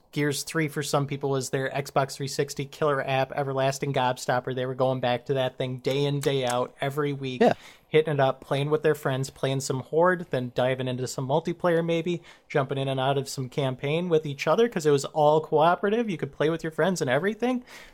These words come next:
Speaker 1: That would be crazy. That would be awesome. But instead, I'm just here, you know, evaluating,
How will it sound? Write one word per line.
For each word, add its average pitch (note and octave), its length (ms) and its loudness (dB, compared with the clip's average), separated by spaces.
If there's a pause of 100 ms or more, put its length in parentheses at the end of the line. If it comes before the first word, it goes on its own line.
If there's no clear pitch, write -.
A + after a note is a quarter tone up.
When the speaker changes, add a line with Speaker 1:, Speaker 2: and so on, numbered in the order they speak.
(180)
Speaker 1:
That F#3+ 180 4
would D#4 120 2
be D4 120 4
crazy. C4 480 2
That C#3+ 200 4
would A3+ 140 0
be G3+ 140 4
awesome. G3+ 500 2 (380)
But F3 100 6
instead, G#3 340 4
I'm F3+ 160 4
just E3+ 220 -4
here, E3+ 400 6
you D3 120 0
know, D3+ 200 8
evaluating, D3+ 1040 4